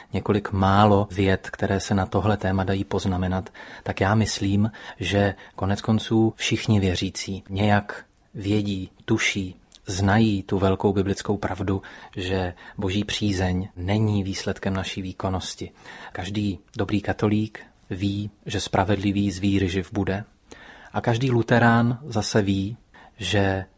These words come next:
víra bez skutků je mrtvá. Bible s tím vším dobrým a krásným a vznešeným, o čem nás ujišťuje, nám zároveň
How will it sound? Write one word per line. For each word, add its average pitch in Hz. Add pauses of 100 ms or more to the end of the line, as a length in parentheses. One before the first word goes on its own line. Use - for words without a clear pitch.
(160)
víra 101
bez 101
skutků -
je 101
mrtvá. 95 (1000)
Bible 110 (260)
s -
tím 104
vším 104
dobrým 101
a 107
krásným 92
a 107
vznešeným, 101
o 98
čem 98
nás 95
ujišťuje, 98 (460)
nám 98
zároveň 107